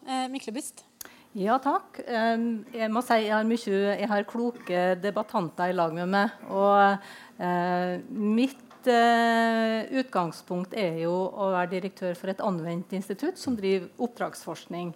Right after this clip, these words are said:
Speaker 2: nina er et, eh, miljøinstitutt. Vi har hovedkontor i Trondheim, og jeg bruker å kalle oss for, eh, naturforskningens SINTEF.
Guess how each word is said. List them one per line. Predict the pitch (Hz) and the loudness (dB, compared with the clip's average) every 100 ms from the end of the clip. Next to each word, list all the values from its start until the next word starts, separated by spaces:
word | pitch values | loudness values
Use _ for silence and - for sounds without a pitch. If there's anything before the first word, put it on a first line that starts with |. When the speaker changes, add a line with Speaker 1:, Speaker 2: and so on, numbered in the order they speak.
| - - - - - - - | -14 -20 -20 -20 -20 -16 -2
Speaker 2:
nina | 254 277 226 190 226 | 2 4 4 2 2
er | 220 214 | 0 -2
et, | - - | -4 -2
eh, | 220 | 0
miljøinstitutt. | 220 254 233 180 165 185 269 381 - | 2 2 2 0 -4 -6 -4 -6 -4
Vi | 254 | 0
har | 247 | 0
hovedkontor | 247 247 185 170 175 190 190 | 0 -2 -2 -4 -8 -6 -6
i | 208 | -4
Trondheim, | 247 226 240 403 - _ _ - - - - | -2 0 -2 -4 -14 _ _ -20 -20 -16 -2
og | 233 247 240 240 - - | 4 6 6 4 0 -6
jeg | 233 233 | -4 -2
bruker | 277 277 196 185 208 | -2 -2 0 0 0
å | 220 | 0
kalle | - 220 160 | 2 2 0
oss | 170 185 - | -2 -4 -6
for, | - 226 | -4 -2
eh, | 220 214 214 208 | -2 0 0 0
naturforskningens | 220 226 262 190 - 160 - 185 180 202 226 | 0 -2 -2 -4 -6 -10 -8 -6 -2 -2 -4
SINTEF. | - 208 147 - 220 | -4 -6 -4 -4 -6